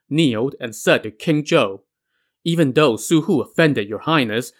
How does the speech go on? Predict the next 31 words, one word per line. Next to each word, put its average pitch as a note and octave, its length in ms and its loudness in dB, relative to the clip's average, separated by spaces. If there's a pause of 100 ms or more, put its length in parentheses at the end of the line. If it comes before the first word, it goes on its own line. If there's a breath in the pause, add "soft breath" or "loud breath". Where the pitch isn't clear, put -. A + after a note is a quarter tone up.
there G3+ 180 2
is A#2 160 -2
no D3 200 4
need C3+ 320 0
for - 160 -12
you C#3+ 240 -2
to - 100 -14
personally A2 600 -6
go A2+ 220 0
on G2+ 120 -6
campaign. A2 640 -4 (320)
Right A#2 220 -4
now, B2+ 360 0
we A#2 100 -6
have B2 240 -4
the A2 60 -8
four E3 320 0
Grand D3 480 -2
Dukes - 440 0
in A2+ 100 -12
the G#2 80 -10
capital, B2+ 640 -4 (220 soft breath)
and A#2+ 100 -2
they B2+ 60 0
have C3+ 180 -2
not A#2+ 400 0
returned C3+ 400 -4
to A#2 80 -6
their A2 100 -4
territories A2 760 -4
yet. - 300 0